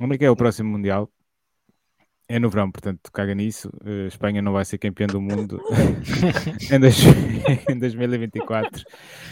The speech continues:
eh, porque o, o Mundial vai ser no, dois mil e vinte e quatro, não, dois mil e vinte e seis, no, nos Estados Unidos e no México.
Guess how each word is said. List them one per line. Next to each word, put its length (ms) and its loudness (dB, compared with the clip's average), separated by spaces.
eh, 400 -6
porque 240 -16
o, 360 -6
o 100 -14
Mundial 380 -2
vai 160 -2
ser 180 4
no, 500 -10
dois 380 -8
mil 120 0
e 20 0
vinte 120 -6
e 40 -2
quatro, 200 -4
não, 140 -6
dois 140 -6
mil 120 -4
e 40 -2
vinte 140 -8
e 20 -20
seis, 360 -4
no, 460 -6
nos 160 -4
Estados 240 0
Unidos 260 0
e 40 0
no 80 -2
México. 420 -12